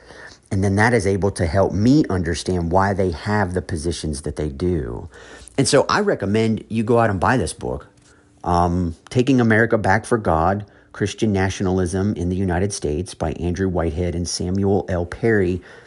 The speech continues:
It's outstanding. But I think Revelation is saying, "Come out of her, my people, lest you take part in her sins, lest you share in her plagues."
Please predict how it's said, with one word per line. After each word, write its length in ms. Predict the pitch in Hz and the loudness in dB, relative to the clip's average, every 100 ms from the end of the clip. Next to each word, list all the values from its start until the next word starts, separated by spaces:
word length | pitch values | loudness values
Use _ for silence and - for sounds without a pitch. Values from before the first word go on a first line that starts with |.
| - - | -10 -2
It's 200 | 110 123 | 0 2
outstanding. 720 | 104 - 120 123 82 69 71 _ _ _ _ _ _ _ _ _ _ - | 0 -2 -2 0 -2 -6 -10 _ _ _ _ _ _ _ _ _ _ -10
But 140 | - 101 | -4 -4
I 80 | |
think 380 | 104 - 139 - - - - | -2 0 0 -2 -14 -20 -4
Revelation 600 | 95 120 139 131 127 131 | 2 4 4 2 2 0
is 140 | 131 - | -2 -2
saying, 440 | 127 113 90 90 - - - | 0 0 0 -4 -8 -18 -4
"Come 220 | 127 107 | 0 2
out 160 | 98 | 4
of 140 | 117 - | 2 0
her, 160 | 117 | 0
my 160 | 110 110 | 2 0
people, 600 | 104 113 104 73 62 76 _ _ _ _ _ _ _ _ | 0 -4 -4 -8 -8 -12 _ _ _ _ _ _ _ _
lest 400 | 92 107 110 - | 2 2 0 -6
you 320 | 80 110 185 | 0 4 2
take 320 | - 113 101 | 2 0 0
part 280 | - 117 113 | 2 4 4
in 140 | 110 | 2
her 180 | 92 92 | 0 0
sins, 580 | 87 - 117 98 78 - _ _ _ _ _ _ 110 | 0 -2 -2 -2 -8 -12 _ _ _ _ _ _ 0
lest 280 | 117 - | 0 0
you 180 | 90 127 | 0 0
share 340 | 165 - 95 85 | 2 2 2 2
in 200 | 101 85 | 0 -2
her 160 | 95 | -2
plagues." 640 | - - 131 82 73 - | -4 -4 -2 -4 -6 -12